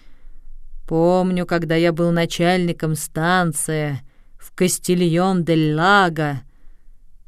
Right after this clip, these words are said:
то установил на балконе телескоп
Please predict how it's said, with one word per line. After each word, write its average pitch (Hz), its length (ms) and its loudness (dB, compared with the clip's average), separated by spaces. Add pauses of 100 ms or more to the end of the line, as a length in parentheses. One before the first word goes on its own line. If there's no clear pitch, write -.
(120)
то 165 80 -4
установил 175 640 2
на 196 140 6
балконе 185 600 2
телескоп 180 1040 0